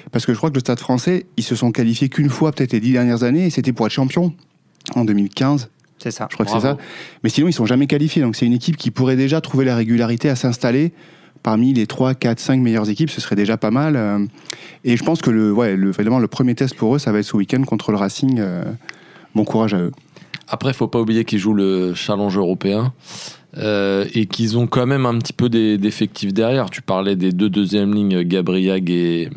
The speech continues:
Speaker 3: et Maestri, si jamais ils partent en, en équipe de France, ce qui, ce qui paraît très logique.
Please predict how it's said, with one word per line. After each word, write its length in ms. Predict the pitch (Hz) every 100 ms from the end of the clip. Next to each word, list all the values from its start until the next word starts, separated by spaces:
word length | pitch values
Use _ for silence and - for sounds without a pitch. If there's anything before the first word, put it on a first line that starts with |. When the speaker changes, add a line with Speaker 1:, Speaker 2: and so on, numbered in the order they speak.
| -
Speaker 3:
et 120 | 104
Maestri, 540 | 92 90 90 - - 107
si 180 | - 90
jamais 380 | 92 95 101
ils 100 | 92
partent 360 | 82 95 - -
en, 480 | 87 85 80 78 -
en 160 | 90 90
équipe 320 | 85 90 92
de 100 | 95
France, 360 | - 143 143
ce 60 | -
qui, 100 | -
ce 100 | -
qui 120 | -
paraît 220 | 160 - -
très 180 | -
logique. 420 | 92 107 127 143